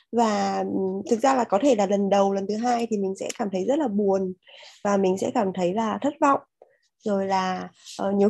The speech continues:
khi mình thấy là, "Ủa, tại sao cái cơ hội kinh doanh nó tốt như thế này?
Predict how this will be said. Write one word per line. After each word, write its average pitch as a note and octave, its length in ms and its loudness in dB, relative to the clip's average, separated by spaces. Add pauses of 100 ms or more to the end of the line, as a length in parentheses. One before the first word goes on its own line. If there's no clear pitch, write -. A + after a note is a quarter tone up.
khi C#4 180 6
mình G#3 180 4
thấy G#3 180 0
là, B3+ 300 0
"Ủa, G#3 200 0
tại A#3 100 0
sao C4+ 160 0
cái B3+ 80 2
cơ C#4 140 2
hội C4+ 200 4
kinh C4+ 140 0
doanh C4 200 0
nó G#3+ 160 0
tốt D#4 160 2
như D4+ 120 2
thế A#3+ 100 4
này? A3+ 360 4